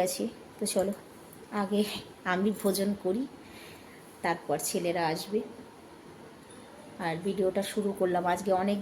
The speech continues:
দেরি করেই, তো পুরো ভিডিওটা বিনা স্কিপ করে সবাই দেখো। ঠিক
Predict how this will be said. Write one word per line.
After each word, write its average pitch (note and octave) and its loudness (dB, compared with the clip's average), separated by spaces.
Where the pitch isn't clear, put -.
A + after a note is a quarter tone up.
দেরি G3+ 4
করেই, C#4+ 6
তো - -10
পুরো G3+ 4
ভিডিওটা E3 0
বিনা D#3 0
স্কিপ - -6
করে F#3 0
সবাই D#3+ 0
দেখো। - -4
ঠিক C4+ 8